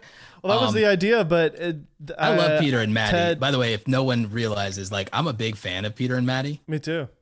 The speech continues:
Speaker 2: I'm just also realistic about the industry. So anything I said, just take it as, like, "Hey,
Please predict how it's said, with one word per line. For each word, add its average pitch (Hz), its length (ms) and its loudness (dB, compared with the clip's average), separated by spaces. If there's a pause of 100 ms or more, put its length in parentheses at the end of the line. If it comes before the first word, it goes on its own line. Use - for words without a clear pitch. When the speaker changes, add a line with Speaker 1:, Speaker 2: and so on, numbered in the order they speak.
(340)
Speaker 2:
I'm 131 120 0
just 139 160 0
also 127 240 0
realistic 113 480 -4
about 101 460 -4
the 95 220 -12
industry. 95 560 -6
So 113 160 -4
anything 160 380 -4
I 127 100 -4
said, 98 460 -6
just 98 200 -12
take 120 220 -4
it 110 100 -2
as, 104 260 -4
like, 98 340 -6 (120)
"Hey, 98 440 -6